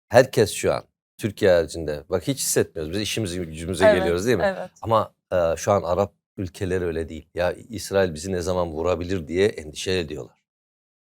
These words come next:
Speaker 1: Bu endişeye sahip olmayan tek ülke Türkiye'dir bak. Öyle bir şey yapamaz. Yapmaya kalkarsa da düşürülürler,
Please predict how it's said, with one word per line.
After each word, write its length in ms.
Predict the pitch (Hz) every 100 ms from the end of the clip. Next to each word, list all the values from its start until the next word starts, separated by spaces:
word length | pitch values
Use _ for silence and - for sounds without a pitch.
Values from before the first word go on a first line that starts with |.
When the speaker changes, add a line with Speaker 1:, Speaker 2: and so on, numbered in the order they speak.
| -
Speaker 1:
Bu 100 | -
endişeye 560 | 143 135 117 - 127
sahip 380 | 117 110 101 104
olmayan 320 | 104 101 104
tek 240 | 101 127 -
ülke 240 | 80 101
Türkiye'dir 500 | - - - 73 57
bak. 140 | 58 _ _ _ _ _ _ _ _ _ _ _ _
Öyle 220 | 110 123 117
bir 40 |
şey 180 | - 120
yapamaz. 600 | 98 - 117 190 - - _ _ _ _ -
Yapmaya 460 | 90 - 113 123
kalkarsa 580 | - 104 - 107 - 90
da 160 | 233 285 _ _ _ -
düşürülürler, 760 | 208 - 82 60 52 - - -